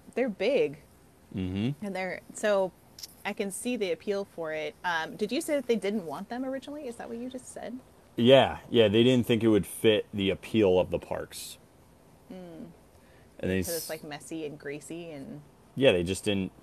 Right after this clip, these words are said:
Speaker 2: didn't know why it made, would make sense to, for people to walk around with giant pieces of meat.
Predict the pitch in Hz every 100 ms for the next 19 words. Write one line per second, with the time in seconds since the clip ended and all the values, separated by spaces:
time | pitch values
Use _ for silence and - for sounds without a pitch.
0 | - 98 92 90 90 85 82 85 85 80
1 | - 82 85 85 - 92 85 85 - -
2 | 76 80 - - 80 - - 85 98 90
3 | 82 82 80 78 80 80 78 78 78 -
4 | 80 78 76 - 87 - 78 73 76